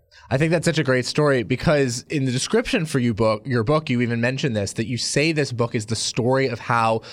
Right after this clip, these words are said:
through a series of divine connections and a willingness to follow Christ, your fear and insecurity driven life was transformed into one of confidence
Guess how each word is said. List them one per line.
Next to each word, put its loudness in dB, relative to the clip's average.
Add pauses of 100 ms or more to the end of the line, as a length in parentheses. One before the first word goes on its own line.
(180)
through 0
a 0
series 2
of -2
divine 0
connections -2
and -4
a 2
willingness 0
to -6
follow 0
Christ, -2 (280)
your 2
fear 2
and -2
insecurity -2
driven 0
life 0
was -4
transformed -2
into -6
one 0
of -8
confidence -2